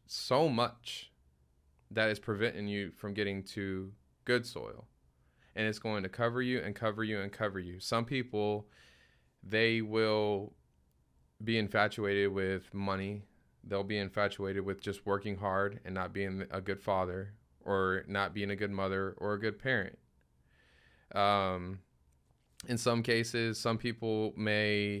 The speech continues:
think that they have all the knowledge. They've read the Bible three times, one or two or three times. They, they think that they've been following, you know, the word for so long that they don't need to do much more. There's pride lying there.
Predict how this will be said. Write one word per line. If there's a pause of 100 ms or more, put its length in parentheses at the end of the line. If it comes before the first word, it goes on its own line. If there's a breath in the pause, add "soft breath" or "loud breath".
think
that
they
have
all
the
knowledge.
They've
read
the
Bible
three
times,
one
or
two
or
three
times.
They, (380 loud breath)
they
think
that
they've
been (120)
following,
you
know,
the
word
for
so
long
that (760 soft breath)
they
don't
need
to
do
much
more. (420)
There's
pride
lying
there.